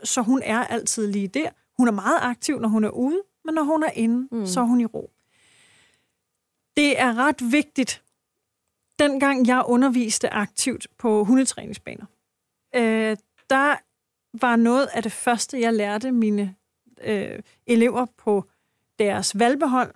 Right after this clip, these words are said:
Speaker 1: det var, at den første time brugte vi på at lave intet. Vi brugte på at lære hvalpene, at det eneste, du skal lige nu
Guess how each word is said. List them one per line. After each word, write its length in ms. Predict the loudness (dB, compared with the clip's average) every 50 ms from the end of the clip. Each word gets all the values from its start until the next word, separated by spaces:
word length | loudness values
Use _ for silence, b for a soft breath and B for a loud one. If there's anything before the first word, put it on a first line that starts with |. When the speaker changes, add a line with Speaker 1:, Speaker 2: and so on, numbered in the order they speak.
| -20 _ _ _ _ _ _ -2 0
Speaker 1:
det 120 | 0 2
var, 180 | 2 2 0 0 -4 -6
at 120 | -6 -4
den 120 | -2 -2
første 560 | -2 -2 -2 -2 -2 -2 -2 -6 -8 -12 -12 -12 -6 -6
time 420 | -2 0 2 2 2 2 0 -2 _ _ _
brugte 360 | -4 -4 -4 -4 -8 -12 -10
vi 120 | -12 -14 _ _
på 140 | -4 -4 -4
at 160 | -4 -6 -8
lave 160 | -6 -6 -8 _ -2
intet. 300 | -2 -2 -2 -2 -8 -18 _ _ _ _ _ _ _ _ _ b b b b b b b
Vi 80 | -4 -4
brugte 440 | -4 0 2 2 2 2 -2 -10 -8
på 180 | -4 -2 -2 0
at 120 | 0 0
lære 400 | 0 0 0 0 0 0 -2 -4 -8 _ -12
hvalpene, 580 | -4 0 0 0 0 -2 -4 -2 -2 -2 -2 -6 _ _ -10
at 200 | -10 -10 _ -10
det 80 | -12 -10 -4
eneste, 460 | 0 0 2 2 0 -2 -4 -8 -12
du 180 | -10 -4 -2 -2
skal 320 | 0 -2 -2 -4 -4 -6 -6
lige 260 | -6 -4 -2 0 0
nu 200 | 2 0 -2 -4